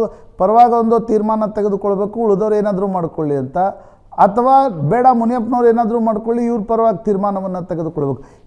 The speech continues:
ಇಬ್ಬರ ನಡುವೆ ತೇಪೆ ಹಚ್ಚಲು ಸಾಧ್ಯ ಆಗದಷ್ಟು ಬಿರುಕಿದೆ, ಕಂದಕ ಇದೆ, ಭಿನ್ನಾಭಿಪ್ರಾಯಗಳಿವೆ. ಇದು ಇವತ್ತಿನ ಹೊಸದೇನಲ್ಲ. ಎರಡ್ ಸಾವಿರದ ಹದಿಮೂರರಲ್ಲಿ ರಮೇಶ್ ಕುಮಾರನ್ನು ಮಂತ್ರಿ ಮಾಡಲಿಕ್ಕೆ ಕೆ ಎಚ್ ಮುನಿಯಪ್ಪನವ್ರ ವಿರೋಧ ಇತ್ತು, ಅಲ್ಲಿಂದ ಶುರು ಆಯ್ತು ಇದೆಲ್ಲ.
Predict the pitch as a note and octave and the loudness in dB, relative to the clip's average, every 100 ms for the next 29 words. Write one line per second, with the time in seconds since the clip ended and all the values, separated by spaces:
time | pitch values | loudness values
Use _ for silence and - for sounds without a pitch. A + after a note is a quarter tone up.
0 | G3+ A3 F#3+ C#4 D4 C#4 B3+ C4+ A#3 - | 0 2 4 8 8 6 4 6 4 6
1 | A3 A#3 A#3+ C4 F#3 G#3+ - A#3+ A#3 A#3+ | 6 6 4 2 2 0 -2 -4 -2 -2
2 | - G3 F3 C#3 G3 A3+ E3+ F#3+ F3+ F#3 | 0 0 0 0 0 2 4 4 2 -2
3 | E3 E3+ - - A3+ C#4 C#4 - - - | -2 -4 -6 -4 0 0 -4 -16 -20 -6
4 | C3+ D3+ F#3+ G#3 G3+ F3+ A3 A3+ F#3 F3 | 0 4 4 2 0 2 2 2 0 0
5 | F#3+ G3 F#3+ F#3 A#3+ F#3 D#3+ E3+ E3+ D#3+ | 0 -2 0 0 0 0 0 0 -2 -4
6 | D#3+ D3+ C#3 B2+ A2+ A#2+ C#3+ G#3 G#3+ A3+ | 0 0 0 -2 -8 -6 -2 0 0 0
7 | B3 A3+ F3+ - A#3+ A3+ F3+ A2+ - - | 0 2 0 2 2 4 2 0 -4 -16
8 | - _ - D#3 F#3+ G#3+ A3+ A#3 F3+ D3+ | -20 _ -4 0 4 4 4 4 4 0
9 | G#3 A#3 G#3 E3 G3 F3+ D3+ A3+ G3+ G#3+ | 0 0 0 2 4 4 4 0 -2 -2
10 | G#3+ G#3+ G#3 G#3+ F#3+ G3+ G#3 G3 F#3 E3 | 0 0 0 -4 -4 -4 -2 -4 -4 -6
11 | D#3+ G3 E3+ - - - A3+ A3+ G3+ A3+ | -4 -2 -2 -4 -16 2 2 4 0 -4
12 | A3 A3 G#3 F#3 F#3 G3 F3+ E3 D3+ D3+ | -4 -4 -2 2 2 4 2 0 -2 0
13 | A3+ A#3 A3+ A#3 A#3 G#3+ F#3 D3+ B2+ - | 2 4 2 4 4 4 2 -2 -2 -4
14 | - | -12